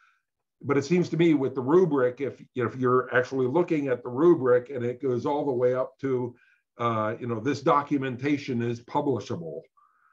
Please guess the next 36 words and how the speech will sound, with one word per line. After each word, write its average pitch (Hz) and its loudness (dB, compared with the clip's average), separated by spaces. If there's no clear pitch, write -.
Uh, 110 -2
and, 117 -4
you 117 -4
know, 101 -2
it 101 -2
starts 135 0
at, 107 -10
you 135 -6
know, 101 0
at 101 0
a 107 -2
very 123 4
basic 123 0
level 113 -2
and 107 -6
goes, 117 0
and 101 -10
there's 110 0
an 120 0
expectation 123 -4
that 104 -4
the, 104 -8
the 101 -6
documentation 117 -4
should 120 -6
be 107 -8
publishable. 120 -6
I 123 -6
can 107 -8
readily 127 0
see 131 0
that 113 -4
that 120 -2
would 117 -2
be 110 -2
intimidating. 107 -8